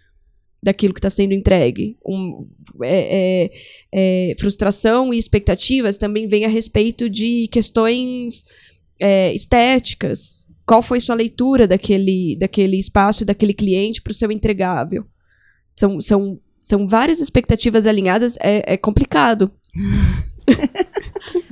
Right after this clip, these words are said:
Speaker 2: A, a grande questão, então, é trabalhar com transparência. É trabalhar com transparência não só, é, da gente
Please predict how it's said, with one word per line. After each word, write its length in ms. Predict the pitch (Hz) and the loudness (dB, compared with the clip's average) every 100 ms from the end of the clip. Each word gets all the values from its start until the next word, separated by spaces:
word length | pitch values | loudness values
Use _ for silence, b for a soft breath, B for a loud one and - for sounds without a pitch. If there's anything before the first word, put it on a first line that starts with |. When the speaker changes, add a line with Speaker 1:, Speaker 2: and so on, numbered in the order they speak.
| 190 | -4
Speaker 2:
A, 160 | 190 196 | 2 4
a 20 | |
grande 360 | 202 208 240 - | 6 6 6 6
questão, 400 | 214 - 220 214 | 4 4 4 4
então, 420 | 226 226 233 262 | 2 2 2 2
é 80 | 277 | 0
trabalhar 600 | 269 262 269 254 247 254 | 2 2 4 4 2 0
com 280 | - 277 | -4 -6
transparência. 880 | 269 262 262 277 277 180 165 - 185 - _ _ _ _ 147 _ _ | -4 -4 0 0 0 -2 -4 -8 -10 -12 _ _ _ _ -20 _ _
É 80 | - | -10
trabalhar 460 | - 180 180 180 196 | -6 -2 2 2 2
com 120 | 214 | 0
transparência 800 | 202 202 208 196 185 185 - 180 | 0 2 4 4 2 0 0 0
não 320 | 190 208 247 | 0 0 -2
só, 480 | 220 - 190 165 175 185 156 _ _ - | -4 0 0 0 -4 -12 -16 _ _ -4
é, 160 | 175 | -4
da 220 | 170 180 180 | -2 -2 0
gente 640 | 170 180 185 180 - 170 | 0 0 -2 -4 -6 -10